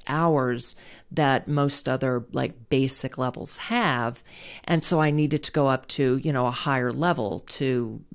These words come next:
be able to fit how much I'm uploading every month. And so I love Captivate's pricing because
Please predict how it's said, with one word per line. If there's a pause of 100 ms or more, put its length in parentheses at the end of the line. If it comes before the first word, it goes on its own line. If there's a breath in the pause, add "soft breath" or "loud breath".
(120)
be
able
to
fit
how
much
I'm
uploading
every
month. (520 loud breath)
And
so
I
love
Captivate's
pricing (340 loud breath)
because